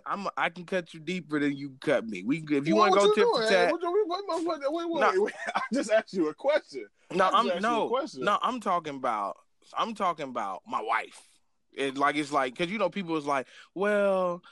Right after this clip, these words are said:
Speaker 1: if, if she says that that satisfies her, then you should be willing to do that for your wife." And this, and I'm saying I'm not doing it. And if you really wanna play the whole "let's satisfy" game, all right, cool. That's cool.
Speaker 2: Oh, yeah,
Speaker 1: All right,
Speaker 2: right.
Speaker 1: cool. You want me to suck
Speaker 2: Yeah.
Speaker 1: toes? Okay, cool.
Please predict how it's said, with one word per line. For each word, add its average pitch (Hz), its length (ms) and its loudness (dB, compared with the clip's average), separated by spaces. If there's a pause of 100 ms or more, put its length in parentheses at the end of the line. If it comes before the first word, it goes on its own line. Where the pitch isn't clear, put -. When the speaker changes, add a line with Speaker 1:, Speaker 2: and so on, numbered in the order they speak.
(160)
Speaker 1:
if, 175 180 -2 (100)
if 190 140 0
she 233 160 -2
says 220 260 2
that 185 100 -4
that 202 160 0
satisfies 196 560 0
her, 196 140 0
then 165 100 0
you 190 140 0
should 208 160 -6
be 202 80 -4
willing 196 240 -2
to 180 80 -14
do 208 60 -12
that 185 220 0
for - 60 -8
your 180 200 -4
wife." 180 320 2 (260)
And 151 100 2
this, 160 240 2
and 127 160 0
I'm 170 180 4
saying 175 220 2
I'm 175 120 2
not 156 200 2
doing 170 220 2
it. 175 100 2
And 131 180 0
if 135 120 -4
you 196 160 0
really 196 220 2
wanna 180 220 -2
play 175 220 0
the 165 80 0
whole 165 380 -2
"let's 151 160 2
satisfy" 170 540 2
game, 160 300 0
all 262 60 0
right, 339 220 0
cool. 403 340 0 (480)
That's 220 160 -2
cool. 135 400 2
Speaker 2:
Oh, - 80 -20
yeah, 131 120 2
Speaker 1:
All 147 60 4
right, 185 280 6
Speaker 2:
right. 120 180 2
Speaker 1:
cool. 165 400 4
You 160 140 0
want 214 160 4
me 208 80 2
to 196 80 -4
suck 208 220 2
Speaker 2:
Yeah. - 40 2
Speaker 1:
toes? 208 200 2
Okay, 320 260 0
cool. 370 320 -4